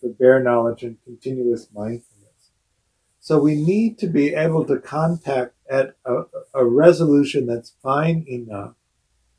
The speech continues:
that we really have a sense of what go-, what's going on, but we don't, don't need, nor is it re-, reasonable or practical to track every event.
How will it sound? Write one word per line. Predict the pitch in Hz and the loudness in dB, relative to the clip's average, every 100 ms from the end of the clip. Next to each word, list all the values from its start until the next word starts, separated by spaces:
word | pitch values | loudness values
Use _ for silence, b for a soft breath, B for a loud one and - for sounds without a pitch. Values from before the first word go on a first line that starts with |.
| _ - | _ -2
that | 131 135 | 0 4
we | 131 | 4
really | 120 120 156 170 165 147 131 120 _ _ - | 2 2 8 8 8 2 0 -6 _ _ 0
have | 135 | 2
a | 127 | 4
sense | 123 151 175 175 160 | 2 0 0 0 -4
of | 120 | 0
what | 123 - | -2 2
go-, | 127 131 143 135 _ | 0 0 -8 -8 _
what's | 131 120 - | -4 -4 -4
going | 131 127 123 131 | 4 4 4 0
on, | 156 143 | 0 0
but | 135 | 0
we | 147 139 | 0 0
don't, | 165 170 127 | 0 0 0
don't | 160 170 180 _ | 4 4 2 _
need, | 135 147 160 151 139 135 _ _ _ _ _ | -8 -4 -2 -2 -4 -8 _ _ _ _ _
nor | 139 139 | 4 8
is | 139 143 | 8 4
it | 131 - | -4 -4
re-, | 139 131 135 131 | -2 -2 -2 2
reasonable | 151 156 151 123 123 | 2 4 0 4 4
or | 117 113 | 4 0
practical | 135 135 131 127 - 110 | -2 -2 -2 -14 -10 -10
to | - 117 | -10 -16
track | - 123 117 117 _ _ _ - | -6 -2 -2 -6 _ _ _ -4
every | 127 123 120 | 0 4 2
event. | 107 107 95 | 2 -8 -10